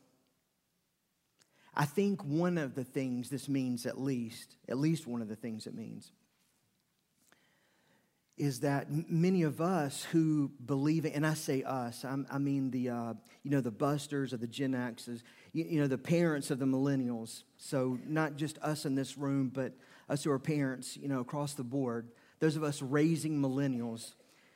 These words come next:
uh, and, and yet we believe in God. I think what it, it may say is that our kids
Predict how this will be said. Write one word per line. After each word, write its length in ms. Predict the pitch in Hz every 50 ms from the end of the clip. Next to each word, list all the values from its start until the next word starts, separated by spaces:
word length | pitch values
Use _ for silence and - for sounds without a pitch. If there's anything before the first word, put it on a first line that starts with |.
| _ _ _ _ _ _ _ _ _ _
uh, 380 | - 139 131 127 123 123 123 123 120 113 - - - - _ _
and, 200 | - 156 156 165 -
and 200 | 185 156 151 156
yet 220 | 160 180 180 175 160
we 220 | 147 156 175 180
believe 400 | 165 165 180 160 170 180 175 151
in 140 | 175 170 165
God. 440 | 151 170 170 180 185 185 180 180 160 165 165 - _ _ _ _ _ _ _ _ _ _ _ - - _ _
I 100 | - 156
think 280 | 151 - 208 226 233 -
what 220 | 208 190 180 160
it, 120 | 156 143 - 139 147 147 - - -
it 160 | 147 135 160
may 340 | 156 151 160 170 175 175 165
say 840 | - - - - 196 175 165 147 131 123 117 113 120 127 123 117 - _ _ _ _ _ _ _ _ _ _ _ _ _ _ _ _ _ _ _ _ _ - _ -
is 240 | 143 135 123 123 117
that 460 | 139 135 127 131 131 127 - - - - _ _ _ _ _ _ _ -
our 320 | 143 151 160 165 160 160 151
kids 680 | 156 - - - 202 202 196 180 160 139 120 -